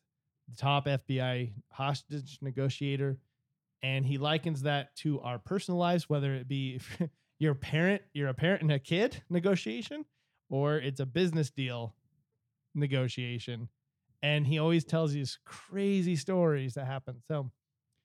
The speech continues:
those are the two audiobooks I'd recommend. Uh,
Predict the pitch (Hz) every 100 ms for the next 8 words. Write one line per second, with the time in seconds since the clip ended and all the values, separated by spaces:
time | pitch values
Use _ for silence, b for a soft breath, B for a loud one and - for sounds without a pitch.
0 | _ _ 170 233 262 202 - 196 196 190
1 | - 165 170 170 165 170 - 143 139 131
2 | 139 143 147 143 143 135 _ _ _ _
3 | - 131 131